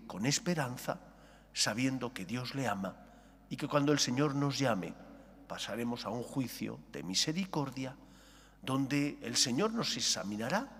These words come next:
del amor. Y si estamos amando, ¿cómo vamos a tener miedo? Es como el alumno que todos los días va a clase, que lucha por repasar la lección cuando vuelve a casa, que se preocupa de hacer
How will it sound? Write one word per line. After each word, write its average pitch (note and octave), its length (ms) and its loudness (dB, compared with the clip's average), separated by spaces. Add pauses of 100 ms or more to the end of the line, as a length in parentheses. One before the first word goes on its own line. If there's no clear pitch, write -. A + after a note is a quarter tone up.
(320)
del - 280 -6
amor. F2+ 440 -4 (680)
Y F#3 60 4
si F#3+ 100 6
estamos A#3 400 4
amando, A#3 560 2
¿cómo A3+ 220 4
vamos C3+ 280 2
a A#2+ 80 2
tener A#2 300 0
miedo? C4 340 -2 (560)
Es C3+ 100 -2
como C#3+ 200 4
el A2+ 80 8
alumno C3 560 4
que B2+ 280 -2
todos A2+ 360 -4
los A2 200 -2
días A2+ 300 2
va F2+ 120 -2
a F2 80 -10
clase, D3+ 480 -2 (720)
que G#2+ 120 -6
lucha C3+ 520 4
por B2 420 2 (640)
repasar A2+ 500 -2
la G#2+ 120 0
lección B2 480 0
cuando G#2 240 -2
vuelve G#2 300 -2
a G2 100 -8
casa, D3 440 -4 (560)
que D#3+ 100 0
se F3 160 8
preocupa F3+ 520 4
de A2+ 100 4
hacer D#3 380 0